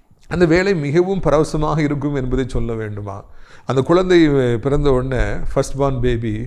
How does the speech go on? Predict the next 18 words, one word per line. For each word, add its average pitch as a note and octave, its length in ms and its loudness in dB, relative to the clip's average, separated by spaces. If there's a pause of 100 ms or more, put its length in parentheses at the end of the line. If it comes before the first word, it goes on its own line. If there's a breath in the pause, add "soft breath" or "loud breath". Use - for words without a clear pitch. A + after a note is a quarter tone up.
(380 soft breath)
அந்த C3+ 140 0
மரியாளுக்கு E3+ 540 4
எவ்வளவு E3+ 340 2
சந்தோஷமாக C#3+ 720 -4
இருந்திருக்கும், A2+ 560 -4
யோசேப்புக்கு D#3+ 560 0
எவ்வளவு F3 340 0
சந்தோஷமாக B2+ 640 -6
இருந்திருக்கும். G#2+ 560 -10 (500 soft breath)
அதை F3 180 0
போலவே G3 380 -2 (100)
இன்றைக்கு F3 580 -2
இந்த D#3+ 220 0
நெருக்கடியின் E3 540 -2
மத்தியில் D3+ 280 -4
இருக்கிற C#3+ 340 -2
உங்களுக்கு C#3 500 -4 (120)
கர்த்தர் D3 420 -4